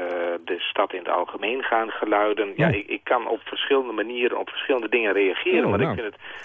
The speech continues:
Speaker 1: zeer fascinerend allemaal wat er hier gebeurt.
Speaker 2: Oh, dat vind ik, dat, daar ben ik heel blij om natuurlijk. Ik ook trouwens.
Speaker 1: <laughs> Ja.
Speaker 2: Ik vind het ook vooral v-, vrolijk. Ik word er ook erg vrolijk van, mee,
Speaker 1: Ja.
Speaker 2: heb ik gemerkt.
Speaker 1: Ja.
Speaker 2: Ehm, Groningen,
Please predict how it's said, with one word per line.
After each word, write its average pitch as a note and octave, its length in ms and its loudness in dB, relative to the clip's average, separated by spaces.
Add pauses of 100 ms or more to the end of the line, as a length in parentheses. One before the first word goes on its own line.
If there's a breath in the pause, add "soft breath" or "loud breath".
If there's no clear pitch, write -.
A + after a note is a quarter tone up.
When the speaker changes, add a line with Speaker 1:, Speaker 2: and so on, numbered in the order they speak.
(360 loud breath)
Speaker 1:
zeer F#3 260 2
fascinerend A#2+ 640 -2
allemaal F#2 380 2
wat F2+ 180 -2
er G2 60 -2
hier F#2 120 -4
gebeurt. F#2+ 400 0 (160)
Speaker 2:
Oh, E3+ 160 2 (100)
dat B2 180 -4
vind G#2+ 140 4
ik, G2+ 120 2
dat, B2+ 160 2
daar F2 140 0
ben G2 100 0
ik G2 100 0
heel A2 140 2
blij C#3+ 220 0
om C#3+ 60 0
natuurlijk. G#2 300 0 (120)
Ik - 80 4
ook C#3+ 100 2
trouwens. C3 280 2
Speaker 1:
<laughs> - 20 -6
Ja. - 60 -12
Speaker 2:
Ik - 60 -20
vind B2 120 4
het A2 80 -2
ook A2+ 120 4
vooral G#2+ 280 2
v-, G2 320 -8
vrolijk. A2+ 460 2
Ik C3 60 -18
word A2 160 0
er G#2 60 2
ook F#2+ 160 -2
erg G2+ 260 -2
vrolijk G#2 480 2
van, B2+ 200 0
mee, A#2+ 140 2
Speaker 1:
Ja. A2 140 2
Speaker 2:
heb A2+ 100 0
ik - 80 -6
gemerkt. - 920 -4
Speaker 1:
Ja. G#2 180 4
Speaker 2:
Ehm, C#3+ 840 2
Groningen, A#2 680 2